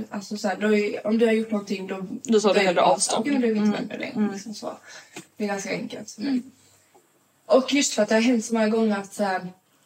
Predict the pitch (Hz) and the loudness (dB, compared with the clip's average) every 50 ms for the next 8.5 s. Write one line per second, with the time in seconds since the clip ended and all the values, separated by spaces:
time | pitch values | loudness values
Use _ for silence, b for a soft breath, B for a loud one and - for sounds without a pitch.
0 | _ _ - - - - - 233 226 214 226 226 220 226 214 226 220 214 214 196 | _ _ -16 -16 -14 -6 0 0 0 2 4 2 2 2 2 0 0 0 -2 -6
1 | 190 196 190 190 214 208 - - 208 202 202 202 190 202 202 208 202 196 196 202 | -8 -6 -4 -2 -2 -2 -4 -6 -6 -2 -2 -2 -2 -2 -4 -6 -6 -6 -6 -8
2 | 202 202 202 226 220 214 208 202 196 190 190 - _ - - 220 214 233 214 202 | -8 -4 2 2 4 4 4 4 2 0 -4 -8 _ -4 -2 2 2 4 4 2
3 | 214 214 - 311 294 294 254 233 226 - - - - 220 214 214 - - 220 202 | 2 2 2 4 6 8 6 6 6 2 -4 -2 2 2 2 2 0 -2 -2 -2
4 | - - 220 240 - 214 - - 214 220 262 247 - 220 220 220 220 214 202 202 | 0 0 -2 -2 -2 -6 -6 -6 -6 -6 -6 -8 -6 0 2 4 4 4 4 2
5 | 196 - _ - 226 214 208 196 - 214 214 - 220 214 214 - - 262 302 349 | 0 -6 _ -6 -4 -4 -4 -4 -4 -8 -8 -6 -6 -6 -6 -4 2 4 4 6
6 | 370 370 320 254 262 262 247 240 240 233 214 220 226 220 - 226 208 - 226 - | 6 4 2 4 4 6 6 6 6 4 4 4 2 0 0 0 0 -2 -2 -6
7 | _ _ _ _ _ _ _ _ _ _ _ _ _ _ _ - - - - 208 | _ _ _ _ _ _ _ _ _ _ _ _ _ _ _ -20 -14 -8 -8 -8
8 | 202 - - 208 185 185 175 175 175 | -8 -6 -8 -6 -6 -6 -8 -8 -12